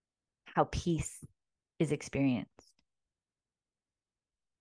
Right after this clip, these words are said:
We can't let ourselves be fully expressed when we're hiding parts of ourselves. So bring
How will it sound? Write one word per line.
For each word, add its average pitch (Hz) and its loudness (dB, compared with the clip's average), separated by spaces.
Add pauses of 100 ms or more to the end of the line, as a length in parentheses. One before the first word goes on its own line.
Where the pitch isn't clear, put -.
(3000)
We 156 4
can't 175 6
let 160 6
ourselves 151 4
be 156 2
fully 151 2
expressed - 2 (1500)
when 160 6
we're 151 8
hiding 143 4
parts 139 2
of - 0
ourselves. - -2 (1700)
So - 6
bring 170 8